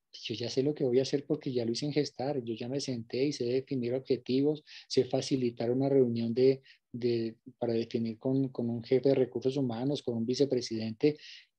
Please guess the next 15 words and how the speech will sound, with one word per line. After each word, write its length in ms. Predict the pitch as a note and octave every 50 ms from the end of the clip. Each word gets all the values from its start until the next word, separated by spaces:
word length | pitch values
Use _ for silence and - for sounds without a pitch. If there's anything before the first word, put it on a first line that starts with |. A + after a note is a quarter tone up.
| _ C3 C#3 B2+ _ _
lo 240 | A#2+ A#2 A#2 A#2 A#2+
sé 140 | A#2 - C#3
hacer. 380 | C#3+ - - F3+ G3+ G3 - - _ _ _ _ _ _ _ _ _ _ _ _
Sé 120 | - - B2+
hacer 200 | - - C#3 C3
una 120 | D3 D3
sesión 200 | C#3+ D3 - B2+ -
de 80 | C3
seguimiento, 520 | C3 D#3 D3 C#3 B2+ B2 C3 C#3 C#3 - B2+
sé 120 | - C3+
decirle 380 | B2 A#2+ B2+ - - C#3 C#3 C#3+
a 20 |
un 80 | D3 C#3
cliente, 340 | - D3+ C#3+ C#3+ C3+ - C3
"Oiga, 340 | C3+ C#3 C3+ C3+ A#2 A2